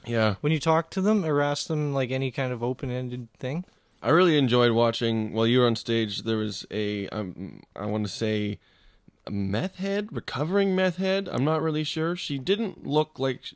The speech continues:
Speaker 1: she looked like she wandered
Speaker 2: Oh, yeah,
Speaker 1: in
Speaker 2: yeah.
Speaker 1: there and sat down 'cause she was not laughing at all, and she was, she was real, like
Speaker 2: I got to admit,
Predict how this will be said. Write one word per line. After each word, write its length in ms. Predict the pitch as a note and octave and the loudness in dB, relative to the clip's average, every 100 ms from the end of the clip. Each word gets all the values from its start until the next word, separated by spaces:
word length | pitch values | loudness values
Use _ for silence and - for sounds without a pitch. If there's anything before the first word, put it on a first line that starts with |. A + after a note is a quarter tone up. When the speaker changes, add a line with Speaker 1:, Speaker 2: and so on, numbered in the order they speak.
| - | -8
Speaker 1:
she 140 | - | 0
looked 160 | G3 B3+ | 0 2
like 140 | A#3 | 0
she 160 | F#3 C3+ | 0 2
wandered 400 | A#2 C3+ C#3+ C3+ | 4 4 4 4
Speaker 2:
Oh, 20 | |
yeah, 60 | |
Speaker 1:
in 40 | C3 | 4
Speaker 2:
yeah. 40 | |
Speaker 1:
there 140 | C3 A#2+ | 4 4
and 100 | A#2 | 2
sat 300 | - C3 A2 | 0 0 0
down 380 | A#2+ A#2+ A#2 A2 - - - - | 0 2 2 -2 -8 -20 -20 -10
'cause 140 | B2 | -6
she 100 | - | -4
was 160 | D#3+ C#3+ | 0 0
not 240 | B2 C#3+ | 2 2
laughing 420 | G#2 C3+ C3+ C3+ B2 | 2 0 2 2 2
at 80 | A#2 | 4
all, 220 | B2 B2 | 4 4
and 160 | A#2+ | 0
she 200 | A2 A#2+ | -2 -4
was, 260 | A#2+ A2+ - | -2 -4 -6
she 80 | A#2 | -10
was 160 | G2 - | -10 -10
real, 460 | G2+ A2 B2 A#2+ | -4 0 4 4
like 180 | A#2 G#2 | 4 2
Speaker 2:
I 120 | D#3+ | 2
got 360 | D3+ E3+ D#3+ - | 4 4 2 -6
to 200 | - F#3+ | -2 2
admit, 340 | F3 D3 D#3 | 2 0 -4